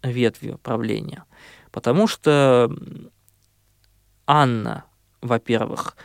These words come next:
попыталась восстановить статус-кво в отношениях с Турцией и в военном плане тоже.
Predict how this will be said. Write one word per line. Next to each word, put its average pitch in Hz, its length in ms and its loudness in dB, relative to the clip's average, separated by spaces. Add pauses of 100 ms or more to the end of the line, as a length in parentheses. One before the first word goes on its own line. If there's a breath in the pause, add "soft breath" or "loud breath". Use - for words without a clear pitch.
(680 soft breath)
попыталась 165 920 2
восстановить 147 680 0
статус-кво 156 800 2 (260)
в 131 340 2
отношениях 135 760 -2
с - 80 -12
Турцией 160 640 0 (260)
и 147 300 0 (520 soft breath)
в 120 160 -10
военном 135 640 4
плане 131 380 2
тоже. 139 540 4